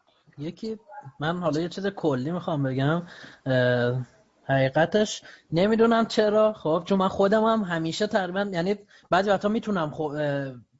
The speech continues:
قبول بکنم این قضیه رو، ولی اکثر اوقات خودم هم این سوال برام مطرح می‌شه که وقتی یه چیز بهتر هست چرا نمی‌ریم اونو انتخاب بکنیم؟ خب ام، اه، حالا بخوام بیشتر س-،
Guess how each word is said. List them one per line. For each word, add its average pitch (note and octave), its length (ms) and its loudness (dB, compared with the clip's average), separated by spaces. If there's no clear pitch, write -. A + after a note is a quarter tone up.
قبول E3 300 0
بکنم C3 560 -4
این C3+ 160 -4
قضیه B2 440 -4
رو، F3 220 0
ولی G#3 260 2
اکثر D#3+ 320 0
اوقات G#3 220 2
خودم G3 340 -2
هم G#3 140 0
این G3+ 120 -2
سوال F#3+ 240 -2
برام F#3 200 2
مطرح E3 300 0
می‌شه C#3 240 -4
که C#3+ 120 4
وقتی D#3 300 0
یه D3 200 -2
چیز C#3+ 280 -6
بهتر C3+ 680 -2
هست D#3+ 380 0
چرا F3 280 0
نمی‌ریم F3+ 440 -2
اونو E3 180 0
انتخاب A#2+ 440 -2
بکنیم؟ A2+ 420 -8
خب B2+ 260 -4
ام، B2 320 -2
اه، A2+ 400 -6
حالا A#2+ 240 -4
بخوام B2+ 240 0
بیشتر C3 360 0
س-، C3+ 380 -2